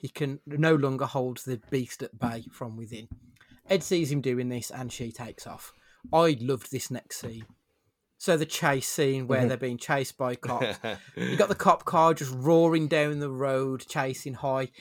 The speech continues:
Speaker 1: He's, they're wildly firing bullets, like, hanging out of the car,
Speaker 3: <laughs>
Speaker 1: just randomly shooting.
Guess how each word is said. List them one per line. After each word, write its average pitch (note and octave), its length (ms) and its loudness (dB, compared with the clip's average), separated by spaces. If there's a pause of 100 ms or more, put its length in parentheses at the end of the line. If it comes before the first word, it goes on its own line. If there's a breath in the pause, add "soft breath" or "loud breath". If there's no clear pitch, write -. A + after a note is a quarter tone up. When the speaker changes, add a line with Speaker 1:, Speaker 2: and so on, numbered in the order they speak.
(140 loud breath)
Speaker 1:
He's, D3 320 -6
they're D#3+ 140 2
wildly E3+ 600 4
firing F3 540 2
bullets, D#3+ 460 0
like, E3+ 140 -2
hanging E3+ 420 0
out D#3 200 -2
of C#3 120 0
the E3 80 -2
car, D3+ 360 6 (180)
Speaker 3:
<laughs> F#3+ 160 4
Speaker 1:
just F3 240 2
randomly D#3 560 2
shooting. D#3 680 -2